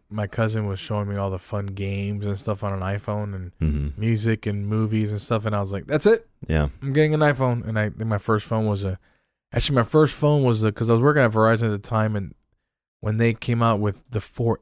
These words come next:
Speaker 1: S
Speaker 2: Yeah.
Speaker 1: and they finally released it to Verizon, we all went nuts.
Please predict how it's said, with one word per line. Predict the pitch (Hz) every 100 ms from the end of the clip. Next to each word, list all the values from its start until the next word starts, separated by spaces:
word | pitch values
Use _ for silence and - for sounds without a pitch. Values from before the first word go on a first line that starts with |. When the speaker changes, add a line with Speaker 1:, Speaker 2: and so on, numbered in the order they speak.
| -
Speaker 1:
S | 113 120 - - - _
Speaker 2:
Yeah. | 76 71 -
Speaker 1:
and | 113
they | 107
finally | - 110 113 110
released | 107 107 110 -
it | 113
to | 113
Verizon, | 107 104 104 113 123 131 _ _ _ _ _
we | 110 120
all | 113 101
went | 95 87 87
nuts. | 90 101 110 98 - - - -